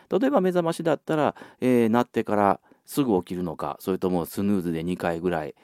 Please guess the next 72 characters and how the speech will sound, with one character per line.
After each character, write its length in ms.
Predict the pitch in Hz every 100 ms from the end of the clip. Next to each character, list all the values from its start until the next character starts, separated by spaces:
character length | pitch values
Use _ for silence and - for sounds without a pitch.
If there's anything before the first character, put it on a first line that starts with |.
| _ -
止 80 |
め 140 | 98 92
て 80 | 90
か 100 | 92
ら 100 | 85
起 60 | 80
き 100 | 90
る 80 |
の 100 | 87
か 140 | 73 -
と 100 | 82
か、 240 | 120 104 - - - -
え 200 | 113 110
ー、 20 |
で、 80 | 113 95
起 100 | 95
き 20 | 98
て 100 | 92
す 140 | 117
ぐ 100 | 98
ト 180 | - 98
イ 40 |
レ 100 | 87
に 160 | 87 95
行 100 | 131
く 40 |
の 100 | 127
か、 260 | 113 101 90 - -
え 400 | 98 98 95 90
ー、 20 |
歯 140 | 101
を 80 | 98
磨 240 | 95 120 120
く 100 | 139
の 120 | 120
か、 260 | 117 101 - -
か、 160 | 107 104
あ 180 | 98 90
の 460 | 90 85 82 82 78
ー、 20 |
ご 80 | 101
飯 140 | 92
食 120 | 92 98
べ 40 |
る 60 | 139
の 100 | 120
か 100 | 110
と 60 |
か、 80 | 98
な 120 | 117
ん 20 |
か 100 | 147 -
い 100 | 175
ろ 180 | 190 214
ん 80 | 208
な 100 | 135
皆 180 | 131
さ 120 | 135 98
ん 60 |
決 180 | - 202
ま 100 | 160
っ 60 | -
た 120 | 80
パ 120 | 87
タ 120 | 95
ー 20 |
ン 40 | 73
あ 40 |
る 80 | 76
で 80 | 76
し 80 |
ょ？ 140 | 123